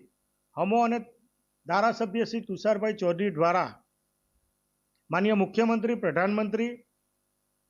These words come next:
તકેદારી આયોગ, જીઆઈડી વિભાગને ફરિયાદ કરીને વિનંતી કરી કે આ કલેક્ટરની તાત્કાલિક અસરથી સસ્પેન્ડ કરવામાં આવે, એની સામે લેન્ડ ગ્રેબિંગ દાખલ કરવામાં આવે અને સમગ્ર પ્રકરણમાં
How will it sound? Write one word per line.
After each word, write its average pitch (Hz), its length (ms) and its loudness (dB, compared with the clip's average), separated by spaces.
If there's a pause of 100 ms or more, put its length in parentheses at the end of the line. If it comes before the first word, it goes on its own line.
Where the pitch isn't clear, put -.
(160)
તકેદારી 214 520 2
આયોગ, 233 260 2
જીઆઈડી 202 440 2
વિભાગને - 1300 -4
ફરિયાદ 233 420 2
કરીને 254 300 0
વિનંતી 247 420 0
કરી 214 280 0 (2250)
કે 226 60 4
આ 233 120 0
કલેક્ટરની 254 520 2 (240)
તાત્કાલિક 226 480 -2
અસરથી 240 400 -2
સસ્પેન્ડ 233 480 0
કરવામાં 247 400 4
આવે, 247 140 6
એની 233 220 0
સામે 233 200 0
લેન્ડ 208 300 2
ગ્રેબિંગ 240 280 0
દાખલ 226 300 0
કરવામાં 247 480 -2
આવે 254 160 -2 (840)
અને 247 140 2
સમગ્ર 247 460 2
પ્રકરણમાં 233 680 0